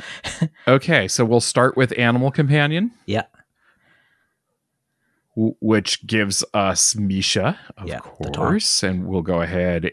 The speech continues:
Speaker 2: and play the Felmaw
Speaker 1: Yeah.
Speaker 2: and the Copter, and we'll go ahead and are we, we're gonna clear the Argent Commander?
Speaker 1: I think so, given we would, uh, did,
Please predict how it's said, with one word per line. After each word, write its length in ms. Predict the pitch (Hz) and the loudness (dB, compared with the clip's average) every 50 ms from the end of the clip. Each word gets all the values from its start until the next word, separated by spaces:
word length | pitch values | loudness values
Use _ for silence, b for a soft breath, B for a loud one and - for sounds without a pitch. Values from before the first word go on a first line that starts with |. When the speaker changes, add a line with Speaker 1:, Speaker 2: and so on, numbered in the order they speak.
| - | -6
Speaker 2:
and 760 | - 92 87 85 80 80 76 73 73 73 71 73 76 76 - - _ b b b b b b b b b b b b _ | -6 -6 -6 -4 -6 -6 -8 -8 -10 -10 -10 -10 -10 -12 -12 -14 _ b b b b b b b b b b b b _
play 180 | - - 107 95 | -4 -2 -2 0
the 120 | 87 80 | -2 -4
Felmaw 840 | - - - 156 151 147 139 131 123 117 110 110 104 101 98 95 95 - _ | -4 0 2 2 4 4 2 2 2 2 2 4 2 2 2 0 0 -2 _
Speaker 1:
Yeah. 440 | 92 90 90 87 85 82 82 80 78 | -4 -4 -4 -2 -2 -4 -4 -4 -6
Speaker 2:
and 240 | 78 76 76 73 73 - _ - | -6 -8 -8 -10 -12 -14 _ -10
the 100 | - - | -10 -10
Copter, 560 | - - 117 110 104 101 - - 104 98 92 | -4 -2 0 0 0 0 -2 -2 0 0 0
and 160 | 90 87 87 | 0 0 0
we'll 160 | 90 95 98 | 0 0 0
go 180 | 98 104 98 95 | 2 2 2 2
ahead 300 | 87 - 95 90 87 85 | 0 0 -2 -2 -2 -2
and 200 | 85 85 85 85 - | -2 -4 -4 -4 -2
are 140 | 110 110 | 0 0
we, 120 | 110 117 117 | 2 2 0
we're 240 | 110 110 117 135 127 | 0 2 2 4 4
gonna 160 | 117 117 104 98 | 4 2 0 -2
clear 460 | - - - 120 113 107 107 107 104 | -6 -6 -2 0 2 4 4 4 4
the 300 | 98 104 98 98 98 - - | 4 2 2 2 0 0 0
Argent 340 | 98 98 98 95 101 92 | 0 0 0 0 -4 -4
Commander? 500 | - - 104 98 98 98 98 107 107 107 _ _ - | -4 -2 0 0 0 0 0 -2 -2 -4 _ _ -2
Speaker 1:
I 80 | 139 135 | 0 2
think 180 | - 147 139 135 | 2 2 2 2
so, 240 | - - 113 98 95 | 2 2 2 2 2
given 240 | 92 98 92 95 92 | 2 0 0 0 0
we 140 | 87 87 85 | 0 -2 -4
would, 120 | 82 85 - - - | -6 -8 -10 -8 -6
uh, 180 | 185 - - - - | -6 -6 -6 -8 -8
did, 180 | - - 76 85 | -8 -10 -10 -10